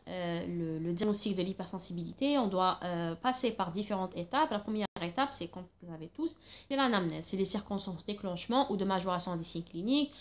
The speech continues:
le caractère saisonnier ou non, euh, et cetera. Donc, do-, euh, on doit rechercher l-, la, la, la nature de l'allergène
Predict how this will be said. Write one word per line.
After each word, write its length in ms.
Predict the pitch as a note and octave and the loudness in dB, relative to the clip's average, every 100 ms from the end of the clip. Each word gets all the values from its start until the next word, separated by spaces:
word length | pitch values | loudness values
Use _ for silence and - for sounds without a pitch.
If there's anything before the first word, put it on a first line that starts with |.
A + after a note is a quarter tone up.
| - - | -20 -8
le 160 | A#3+ C#4 | -2 2
caractère 400 | C4+ A3 A3 G#3 | 4 4 2 -2
saisonnier 460 | - E3+ E3 D#3+ - | 0 2 2 0 -4
ou 120 | A3 | 2
non, 280 | B3+ E4+ F4+ - - - - | 6 6 6 -4 -18 -20 -10
euh, 680 | F3+ E3+ E3+ D#3+ D#3+ D#3 D#3+ | -2 2 4 4 2 2 2
et 120 | B3+ | 0
cetera. 580 | - F#3 E3+ E3 C#4+ - - _ _ _ _ _ _ _ _ _ - | 0 -2 -2 0 0 0 -10 _ _ _ _ _ _ _ _ _ -18
Donc, 240 | - F#3 F3+ | -8 -6 -2
do-, 200 | F#3+ - | 0 4
euh, 140 | F#3 - | 4 4
on 80 | |
doit 260 | G3 G3+ D#4 | 6 10 10
rechercher 440 | C#4+ - A3 - | 8 4 4 4
l-, 300 | C#4+ - F#3+ - | 4 4 -2 -2
la, 180 | F3 F3 | 0 2
la, 180 | F#3 - | 2 2
la 200 | F3+ F3 | 2 4
nature 440 | C#4 D#4 - D4 | 4 4 4 4
de 80 | G3+ | 6
l'allergène 540 | F3+ E3 E3+ F#3 D#4 | 4 4 2 4 4